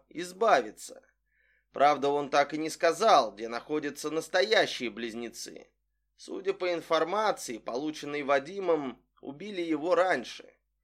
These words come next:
А близнецы хранились во временном жилище Сильвера, но не в сейфе, это было бы слишком очевидно для опытного вора.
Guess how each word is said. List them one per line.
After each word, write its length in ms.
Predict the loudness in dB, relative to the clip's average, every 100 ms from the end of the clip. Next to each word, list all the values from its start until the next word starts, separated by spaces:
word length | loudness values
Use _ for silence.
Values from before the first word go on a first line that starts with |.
| _ _ _ _ _ 0
А 120 | 0
близнецы 680 | 0 -6 -4 -6 -4 0 0
хранились 760 | 4 6 6 0 -2 -4 -4
во 140 | 2 2
временном 540 | 4 0 0 -2 -2
жилище 520 | -4 -6 -6 -6 -8
Сильвера, 840 | -10 -12 -12 -8 -4 -2 -4 -10 _ _ _
но 200 | -6 -4
не 160 | -2 -6
в 60 |
сейфе, 480 | -4 -2 -2 -4 -18
это 300 | -20 -18 -16
было 240 | -12 -10
бы 200 | -6 -8
слишком 520 | -8 -10 -10 -8 -6 -6
очевидно 580 | -6 -8 -6 -6 -6
для 180 | -2 0
опытного 560 | 0 0 -6 -8 -6 -6
вора. 400 | -2 -2 -4